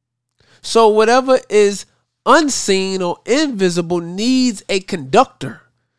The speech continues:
needs a vessel to help make manifest that which is unseen. So I'll give you an example.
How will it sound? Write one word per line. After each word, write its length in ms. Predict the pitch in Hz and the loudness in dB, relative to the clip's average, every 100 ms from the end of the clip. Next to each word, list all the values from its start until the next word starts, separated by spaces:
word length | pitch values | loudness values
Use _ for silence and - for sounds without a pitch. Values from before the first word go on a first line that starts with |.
| _ _ _ | _ _ _
needs 720 | 147 180 247 269 269 262 247 - | -8 -2 2 2 2 0 -2 -4
a 180 | 196 190 | -4 -4
vessel 600 | 147 139 269 - - 180 | -2 2 2 0 -4 -4
to 240 | - 180 | -4 -2
help 260 | 170 220 123 | 0 -2 -4
make 420 | 147 214 214 - | -2 0 -2 -14
manifest 920 | - 135 214 262 185 - 190 185 - 131 | -10 -2 2 2 0 0 2 2 0 -2
that 220 | 214 - | -2 0
which 240 | 170 - | -4 -2
is 140 | 175 - | -8 -8
unseen. 720 | 175 180 - 262 269 139 - _ _ _ _ _ _ _ - | -8 -8 -6 -2 -2 -4 -12 _ _ _ _ _ _ _ -10
So 200 | - 208 | 2 4
I'll 160 | 196 | 4
give 200 | 196 190 | 2 -2
you 120 | 185 | 0
an 60 | 185 | -2
example. 520 | 190 196 233 - - | -2 -2 -4 -6 -20